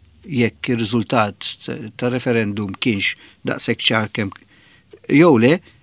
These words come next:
imma xorta waħda kien hemm vot favur l-integrazzjoni u għalhekk kellhom jimxu, kellhom jimxu bil-, kellhom jimxu, eh, bid-dibattitu fil-Parlament.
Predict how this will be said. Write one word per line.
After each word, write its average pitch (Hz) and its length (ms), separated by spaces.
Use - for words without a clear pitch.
imma 156 220
xorta 165 360
waħda 131 400
kien 160 180
hemm 117 160
vot 117 300
favur 113 300
l-integrazzjoni 175 840
u 147 260
għalhekk 123 600
kellhom 127 380
jimxu, 101 460
kellhom 107 320
jimxu 104 320
bil-, 107 600
kellhom 107 300
jimxu, 95 300
eh, - 760
bid-dibattitu 110 720
fil-Parlament. - 580